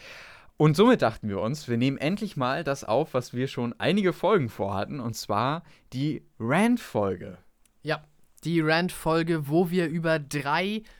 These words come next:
Speaker 2: schlechte oder vielleicht auch nur vermeintlich schlechte Filme sprechen wollen. Und zwar, soll ich mal sagen, welche das noch gleich
Speaker 1: Ja,
Speaker 2: waren?
Speaker 1: klar, ja.
Speaker 2: Ja, ich, äh, ich frische das Gedächtnis mal kurz auf. Das war zum einen, äh, Red Notice mit Ryan Reynolds und, äh, The Rock,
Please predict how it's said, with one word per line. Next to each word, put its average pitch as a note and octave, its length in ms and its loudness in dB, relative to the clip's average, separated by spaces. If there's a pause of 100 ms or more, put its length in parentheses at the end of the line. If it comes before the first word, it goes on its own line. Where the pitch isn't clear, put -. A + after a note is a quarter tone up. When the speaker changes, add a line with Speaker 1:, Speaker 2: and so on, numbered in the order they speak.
(200)
Speaker 2:
schlechte G3+ 1000 0
oder D3+ 280 2
vielleicht E3+ 380 -2
auch D3+ 100 -4
nur C#3+ 180 -2
vermeintlich F#3 960 -4
schlechte D#3+ 920 -4
Filme D3 640 -4 (320)
sprechen C3 880 -4
wollen. G#2 400 -8
Und B2+ 200 -12
zwar, D#3 380 0
soll D#3 120 0
ich E3+ 80 -2
mal E3+ 320 -2
sagen, E3 320 -4
welche D#3 220 -4
das D#3 160 -6
noch C#3+ 120 -6
gleich D3 200 -4
Speaker 1:
Ja, D#3+ 180 2
Speaker 2:
waren? D3+ 80 2
Speaker 1:
klar, D3+ 320 6 (100)
ja. C3+ 180 -6 (200)
Speaker 2:
Ja, D3+ 260 4
ich, C#3+ 240 -6
äh, D#3 200 -2
ich D3 100 -10
frische - 280 -8
das D3+ 140 -6
Gedächtnis D3 460 -4
mal C3+ 120 -4
kurz C3+ 220 -8
auf. C#3+ 340 -4 (360)
Das C#3 220 -2
war E3 180 6
zum E3 340 -4
einen, F#3 500 0
äh, D3+ 260 -2
Red C#3 500 -2
Notice C3 840 -2
mit B2+ 220 -6
Ryan B2 320 -6
Reynolds D3+ 540 -4
und, B2 320 -6
äh, A#2 240 -6
The A2+ 80 -6
Rock, B2+ 380 -2